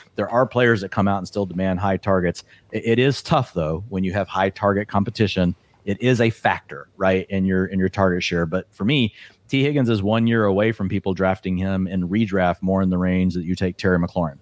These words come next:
right, and guys like that this year. Um, Metcalf,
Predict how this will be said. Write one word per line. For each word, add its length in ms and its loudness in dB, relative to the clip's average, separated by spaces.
right, 260 2
and 140 -2
guys 240 2
like 240 -2
that 260 0
this 340 0
year. 240 -16
Um, 460 2
Metcalf, 580 -2